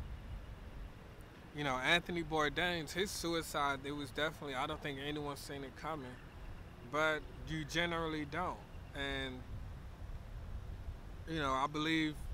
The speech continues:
you know, when you commit things like that, you're going to come back. You know, this is just a big, serious video game,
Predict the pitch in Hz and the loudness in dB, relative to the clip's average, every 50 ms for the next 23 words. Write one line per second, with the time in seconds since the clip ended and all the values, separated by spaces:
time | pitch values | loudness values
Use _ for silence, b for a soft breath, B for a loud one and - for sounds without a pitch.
0 | - - - - - - - 156 160 160 143 139 135 143 147 151 147 - - - | 0 0 0 -2 -2 -2 -2 0 2 2 4 4 4 2 0 0 0 -2 -2 0
1 | 143 156 170 175 - - 160 147 147 143 - - 151 156 160 156 - 147 135 131 | 4 4 4 4 4 2 0 0 0 0 0 4 4 6 6 4 4 2 2 2
2 | 123 127 127 - - 147 151 151 143 135 131 - - 147 131 123 113 131 123 - | 0 0 -2 0 2 2 4 4 4 2 2 2 2 0 0 0 0 0 -2 -2
3 | - - - - - - - - - - - - 131 131 131 123 120 135 147 143 | -2 -2 -2 -2 -2 -4 -2 -2 -4 -4 -4 -4 -2 0 0 0 2 0 0 0
4 | - 143 135 123 - - 151 143 143 139 - - - - - - - - - - | -2 -4 -4 -4 -2 0 2 2 2 0 -2 -6 -8 -6 -6 -8 -8 -8 -8 -10
5 | - - - - - - - - - - - - - - - - - - - 139 | -8 -8 -8 -8 -6 -6 -6 -4 -4 -4 -4 -4 -4 -6 -6 -6 -6 -6 -6 -6
6 | 123 123 - 160 160 156 147 - - - - 165 165 160 160 151 151 147 131 - | -6 -2 2 2 2 2 2 -2 -4 -2 0 2 4 4 4 2 2 0 0 -2
7 | - - 151 156 151 147 139 131 120 110 135 | -2 0 0 2 2 2 2 0 0 -4 -6